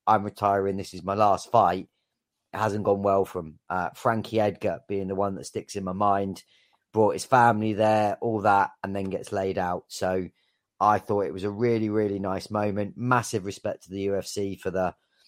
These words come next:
the, the highlights they gave him and the send-off,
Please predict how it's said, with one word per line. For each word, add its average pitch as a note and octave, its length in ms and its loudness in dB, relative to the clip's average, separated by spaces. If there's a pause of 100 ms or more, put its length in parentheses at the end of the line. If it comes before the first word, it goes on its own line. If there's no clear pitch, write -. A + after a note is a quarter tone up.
(300)
the, F#2+ 200 -2
the E2+ 60 0
highlights A2 580 4
they G2+ 140 -6
gave G#2 320 0
him G2 100 -4
and F#2+ 100 -6
the F2 60 -8
send-off, G2 720 0